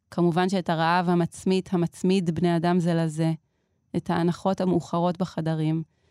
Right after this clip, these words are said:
את רוצה את ההתרוקנות, את הבושה, את הרוך. את רוצה את הטבילה במים כלשהם, קדושים או לא. את רוצה את העוז בו נשים מבקשות להרות, את הסופה הקמה מתוכן שולטת בהן כליל.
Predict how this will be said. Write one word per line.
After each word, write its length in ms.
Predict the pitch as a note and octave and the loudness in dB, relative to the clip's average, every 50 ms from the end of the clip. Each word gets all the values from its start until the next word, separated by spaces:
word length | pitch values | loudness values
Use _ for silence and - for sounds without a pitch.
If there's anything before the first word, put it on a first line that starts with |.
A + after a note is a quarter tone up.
| _ _ _ - - | _ _ _ -12 -8
את 80 | - | -4
רוצה 280 | F3 F3 - - F#3+ G3 | -4 -4 -2 0 -2 0
את 100 | G3 - | 0 0
ההתרוקנות, 680 | G3 F#3 F#3 - F3 F3 - - - G3+ G3 F#3+ F#3 - | 0 -2 -2 -2 -2 -4 -4 -2 0 2 2 2 0 -2
את 100 | F3 - | -2 -2
הבושה, 540 | F#3 E3 E3 E3 - - F#3+ F3 F3 F3 F3 | -2 -2 -2 -4 -4 -2 0 0 0 0 0
את 140 | E3+ - - | -2 -2 -4
הרוך. 520 | F3 D#3 D#3+ E3+ E3+ D#3+ - - - - _ _ _ _ _ _ _ - - | -2 0 0 0 0 -2 -4 -12 -20 -20 _ _ _ _ _ _ _ -18 -10
את 80 | - | -6
רוצה 260 | E3+ E3+ - - F#3+ | -4 -4 -2 0 -2
את 100 | G3 - | 0 0
הטבילה 460 | G3 F#3 - E3+ E3 F#3 F3+ F#3 F#3 F#3+ | -4 -4 -4 -2 0 2 2 2 2 2
במים 460 | E3+ F3+ F3+ F3+ F3 F#3 F#3 F#3+ F#3 | 2 2 2 4 4 4 4 2 2
כלשהם, 580 | - - F#3+ F#3+ - - F#3+ F3+ F3 F3 F3+ | 2 0 0 0 0 0 0 2 2 2 0
קדושים 540 | F3+ - E3 F3 E3 - - - F#3 F#3 F#3 | 0 -2 -4 -4 -4 -4 -2 0 0 2 2
או 100 | F3 E3 | 2 2
לא. 200 | E3 E3 E3 E3+ E3+ - _ _ _ _ _ _ _ _ _ _ _ _ _ - | 2 2 2 0 0 -2 _ _ _ _ _ _ _ _ _ _ _ _ _ -8
את 100 | E3+ - | -6 -4
רוצה 300 | - F3 E3 - F#3+ F#3+ | -4 -4 -2 0 0 0
את 120 | F#3+ - F#3+ | 0 0 -2
העוז 440 | - - - F#3 G3+ G#3 G3 F3+ | -2 0 0 0 0 0 0 -2
בו 160 | F3+ F3 F#3+ G3 | 0 0 2 2
נשים 360 | F#3+ F3+ - - - G#3 A3 | 2 0 0 -2 0 2 2
מבקשות 480 | A3+ G3 F#3+ F#3 - - - G3 - | 2 2 0 -4 -4 -2 -4 -2 0
להרות, 580 | G3 F3+ F3+ E3+ D#3+ D#3 D#3+ D#3+ - - - - _ _ _ _ _ _ _ - E3 | 2 2 2 2 2 0 0 -2 -4 -6 -12 -20 _ _ _ _ _ _ _ -8 -6
את 120 | E3+ - | -4 -2
הסופה 540 | F3+ D#3+ - - E3 - - - G3 G3+ G3 | -2 -2 -2 -4 -6 -4 -2 0 0 2 0
הקמה 340 | F#3 - - G3+ G3 G#3 G#3 | -2 -2 0 0 2 2 2
מתוכן 560 | G3+ G3 - - F3 - - F#3 F3 F3 F3 | 2 0 0 -2 -4 -4 -2 0 0 0 0
שולטת 400 | - - F3 F3 F3+ - G3+ F3 | 0 0 0 0 0 -2 -2 -2
בהן 240 | E3+ F3 E3 E3+ F3 | 0 0 0 0 0
כליל. 460 | - - F#3 E3 D#3+ D#3 D#3 D#3 | -2 -2 -2 -2 0 0 0 -2